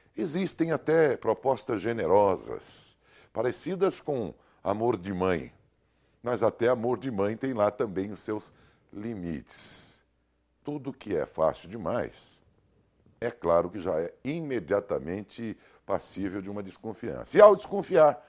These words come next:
você não cai tão facilmente, você vai averiguar, vai ter algum cuidado. Tendo este pequeno cuidado, alguns cuidados, é muito difícil que você caia em algum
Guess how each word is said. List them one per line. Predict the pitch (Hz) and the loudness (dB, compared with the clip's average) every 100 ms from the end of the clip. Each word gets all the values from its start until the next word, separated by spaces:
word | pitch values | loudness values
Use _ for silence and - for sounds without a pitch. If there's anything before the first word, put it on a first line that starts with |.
| _ _ | _ _
você | - - | -10 -4
não | 135 143 | -4 -2
cai | - 104 | 2 2
tão | 101 117 | 2 -4
facilmente, | 101 113 - 123 95 101 80 - | -2 -4 -2 -6 -2 -2 -4 -8
você | 58 - 67 | -18 -12 -8
vai | 69 78 | -2 0
averiguar, | 82 113 123 101 117 - - _ _ | 0 -2 0 2 2 0 -14 _ _
vai | 104 101 | -2 -2
ter | - 110 | 2 0
algum | 110 127 | 0 -4
cuidado. | 127 147 147 123 104 | -6 -2 0 0 -2
Tendo | - 214 208 185 | -4 0 2 2
este | 180 - | 0 -2
pequeno | 160 180 - 123 117 120 | -4 -2 -2 0 0 0
cuidado, | 131 147 127 143 135 104 | -2 0 6 6 6 2
alguns | 98 110 104 | -2 -4 -6
cuidados, | - 151 123 135 147 151 - - - - - | -6 -4 2 4 2 -2 -12 -20 -20 -20 -10
é | - 117 | -2 -2
muito | 58 65 98 135 160 | -4 -6 -4 -4 -4
difícil | 139 - 90 107 | -6 -6 -6 -6
que | 127 | -8
você | 127 147 - | -6 -4 -2
caia | 82 76 82 82 - _ - | 0 2 2 -2 -8 _ -12
em | 80 98 | -6 -4
algum | 95 80 113 | -4 -4 -8